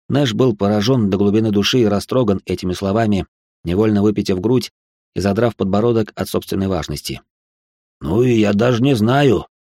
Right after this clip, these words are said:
Такая огромная ответственность перед всем человечеством. Хотя, думаю, я справлюсь. Я всю жизнь мечтал о подобном. Клянусь, я вас не подведу.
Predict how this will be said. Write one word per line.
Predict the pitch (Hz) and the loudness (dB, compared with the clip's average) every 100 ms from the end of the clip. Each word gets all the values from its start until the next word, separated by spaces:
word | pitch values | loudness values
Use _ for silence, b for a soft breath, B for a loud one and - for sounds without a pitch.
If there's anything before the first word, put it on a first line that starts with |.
| _ | _
Такая | - 78 104 131 | -12 -6 -4 -2
огромная | 104 107 139 127 | 0 2 2 2
ответственность | 113 101 131 - 143 123 101 | 2 0 -2 0 0 0 0
перед | 101 101 | -2 0
всем | - 113 | 0 -2
человечеством. | 104 107 110 101 - 82 71 - _ _ _ | 0 0 0 0 -4 -6 -8 -16 _ _ _
Хотя, | 78 73 143 156 135 | -10 -4 -2 0 0
думаю, | 107 151 151 151 131 | 2 2 4 4 4
я | 107 139 | 2 0
справлюсь. | - 127 127 92 - _ _ _ _ | 0 0 2 0 -4 _ _ _ _
Я | - 165 | 0 0
всю | - 151 | 2 2
жизнь | 143 165 | 4 4
мечтал | 127 120 - 110 | 2 0 0 0
о | |
подобном. | 104 107 98 78 71 - _ _ _ - | 0 0 -2 -4 -12 -16 _ _ _ -6
Клянусь, | 85 107 143 123 | 0 2 2 2
я | 120 | 2
вас | 123 | 2
не | 127 | 0
подведу. | 117 120 127 123 95 | 0 0 2 2 0